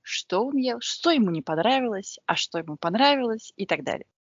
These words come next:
Второй момент — это меню, потому что я вот тоже, значит, разговаривала с другими, э, родителями, которые не французы, и, конечно,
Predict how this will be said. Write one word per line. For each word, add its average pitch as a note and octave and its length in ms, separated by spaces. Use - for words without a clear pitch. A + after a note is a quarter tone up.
Второй A3+ 320
момент — C#4+ 360
это B3 160
меню, A3+ 380
потому F3+ 320
что - 160
я E3+ 180
вот D3+ 100
тоже, E3 220
значит, D3 260
разговаривала D#3 720
с - 140
другими, E3 500
э, D#3 300
родителями, D#3+ 600
которые D#3 460
не D#3 160
французы, D4 560
и, F#3 60
конечно, G#3 500